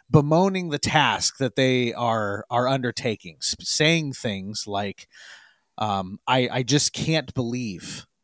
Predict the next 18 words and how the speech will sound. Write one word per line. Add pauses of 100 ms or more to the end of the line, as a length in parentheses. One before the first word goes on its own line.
(200)
that
this
man (880)
would
do
this
sort
of
thing. (600)
He
has
a
beautiful
wife. (140)
He
has
wonderful
children.